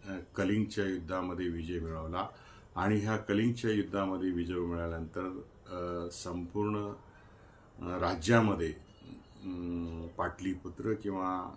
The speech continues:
त्यांचं जे राज्य होतं, या राज्यामध्ये सम्राट अशोकाचं स्वागत करण्यात आलं गेलं.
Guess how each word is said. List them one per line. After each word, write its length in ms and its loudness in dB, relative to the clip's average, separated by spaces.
त्यांचं 300 -6
जे 200 0
राज्य 300 -2
होतं, 180 -2
या 160 0
राज्यामध्ये 920 -6
सम्राट 520 6
अशोकाचं 600 0
स्वागत 420 2
करण्यात 360 -2
आलं 240 -2
गेलं. 340 -2